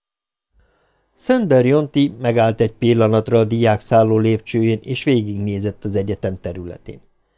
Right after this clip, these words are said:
Pillantásában minden volt, csak csodálat nem.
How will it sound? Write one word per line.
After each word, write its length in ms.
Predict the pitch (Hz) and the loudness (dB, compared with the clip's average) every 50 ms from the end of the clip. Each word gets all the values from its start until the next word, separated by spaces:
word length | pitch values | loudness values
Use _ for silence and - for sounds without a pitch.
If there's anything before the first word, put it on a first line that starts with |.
| _ _ _ _ _ _ _ _ | _ _ _ _ _ _ _ _
Pillantásában 880 | - 208 190 175 170 165 160 - 151 139 147 - - 135 135 139 143 139 | 0 2 4 4 4 2 2 2 2 2 2 2 2 2 2 2 0 0
minden 400 | 135 127 120 110 104 107 110 107 | 0 -2 -2 -2 -2 -2 -2 -2
volt, 300 | 104 110 110 110 - - _ | 0 0 0 0 0 -6 _
csak 220 | - - 127 - | -8 -6 -6 -4
csodálat 520 | - - 104 90 87 85 85 82 80 80 - _ | -4 -4 -4 -4 -4 -6 -6 -8 -10 -14 -16 _
nem. 140 | - - | -20 -20